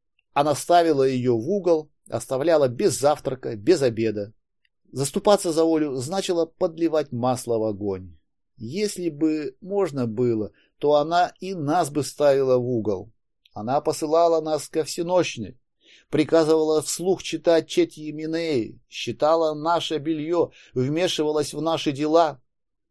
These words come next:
Мы то и дело заносили куда-нибудь её ножницы, забывали, где её спирт, не умели найти её напёрстка. «Разиня!» — то и дело кричала она. «Прошёл мимо, уронил и не поднимешь! Подними!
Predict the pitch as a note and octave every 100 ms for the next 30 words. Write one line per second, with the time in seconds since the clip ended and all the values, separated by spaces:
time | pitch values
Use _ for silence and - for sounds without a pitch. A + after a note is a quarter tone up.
0 | - G2 G#2 A2+ A#2+ A2 F3+ F#3 C3+ D3
1 | D#3+ - A#3 G3+ D#3+ D#3+ D3+ D#3 D3 C3
2 | C#3 B2+ C#3 D#3+ B2 C#3+ C#3 C3+ - B2
3 | A2+ B2 D3+ D3 C#3 D3 C#3+ A#2 A#2 C#3+
4 | C3 B2+ B2+ - - C#3+ D3+ - _ _
5 | - - C3+ E3+ E3+ F#3 F#3 D#3+ D#3 C#3+
6 | F#3 D#3+ C#3+ C#3 - B2 A#2 A2+ - -
7 | - _ _ _ _ _ _ - C3 F#3+
8 | G3 C#3+ E3+ A3 G#3 F3 B2 G#2 - -
9 | D3 B2 C#3 B2 B2 B2 - B2+ B2 A#2
10 | A2+ G#2 _ _ _ _ - F#3 F#3+ A3+
11 | A3 G3 A3+ G#3+ G#3 G3+ G#3 G#3 A3 G#3+
12 | G#3+ G#3 A3 G3+ A#3+ A#3+ F#3+ A#2 - -
13 | _ _ - C#3 G3+ A3+ B3 B3 B3 G3
14 | G#2 -